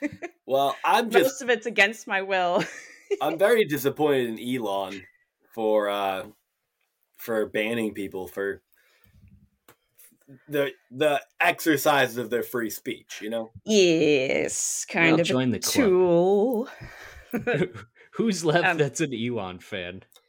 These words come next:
Speaker 1: What?
Speaker 3: It seems like there's nobody left that's an Elon fan at this
Speaker 1: I
Speaker 3: point.
Speaker 1: literally just saw a Facebook friend post about the fact that they liked him today. Fun fact.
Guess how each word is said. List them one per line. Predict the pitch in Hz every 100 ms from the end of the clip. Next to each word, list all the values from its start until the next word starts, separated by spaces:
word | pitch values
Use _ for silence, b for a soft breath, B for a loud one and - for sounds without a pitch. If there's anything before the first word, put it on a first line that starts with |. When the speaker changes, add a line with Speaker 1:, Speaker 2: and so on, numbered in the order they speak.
| b b b b b b b
Speaker 1:
What? | - 170 214 - _ _ _ _ b b b b - -
Speaker 3:
It | 139
seems | - 175 143
like | 156 127
there's | 127 107
nobody | 120 113 104
left | 95 92 87
that's | 98 92 101
an |
Elon | 92 90 85 85
fan | - 82
at | 82
this | - 170
Speaker 1:
I | 175
Speaker 3:
point. | 180
Speaker 1:
literally | 170 180 185
just | 175 170
saw | - 156 156 -
a | 160
Facebook | - 165 - 160 -
friend | - 143 139 135 -
post | 151 135 - 147
about | 143 131 127 -
the | 156
fact | 135 135 -
that | 139
they | 147
liked | 131 113 135
him | 135 143
today. | - 147 143 139 135 _ _ _ _ _ _
Fun | 147 143
fact. | 151 143 143 -